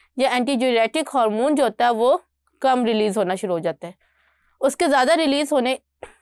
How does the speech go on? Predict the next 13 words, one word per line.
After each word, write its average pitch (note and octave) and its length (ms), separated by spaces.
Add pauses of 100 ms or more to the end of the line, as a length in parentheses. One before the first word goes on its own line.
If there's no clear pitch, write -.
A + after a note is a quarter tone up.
(2750)
diabetes B3 600
insipidus D4+ 600
उस C#4 200
टाइम F4 220
कॉज C4 220
होती B3 240
है C#4 80
जब B3 220
आपका B3 280
जो C#4 160
है A#3 200
एंटीड्यूरेटिक A3+ 760
हार्मोन A#3+ 460